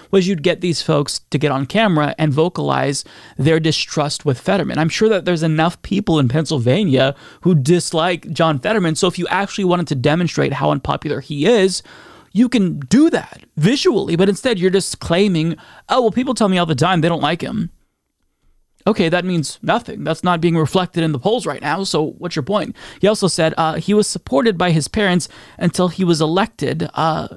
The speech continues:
lieutenant governor four years ago. He lived on handouts without paying his taxes, by the way.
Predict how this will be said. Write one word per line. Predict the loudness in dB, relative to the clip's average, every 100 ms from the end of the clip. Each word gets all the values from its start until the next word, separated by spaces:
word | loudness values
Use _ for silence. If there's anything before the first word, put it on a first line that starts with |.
| -14
lieutenant | -4 -2 0 0 0
governor | 0 0
four | -2 0 2
years | 2 0
ago. | -6 -8 -8 -10 _ _ _ _
He | 0
lived | 2 2
on | 0
handouts | 0 0 2 2 0 -4 -12 _ _ -2
without | 0 0
paying | -2 -4
his | -4
taxes, | -4 -6 -6 -10
by | -12
the | -14
way. | -16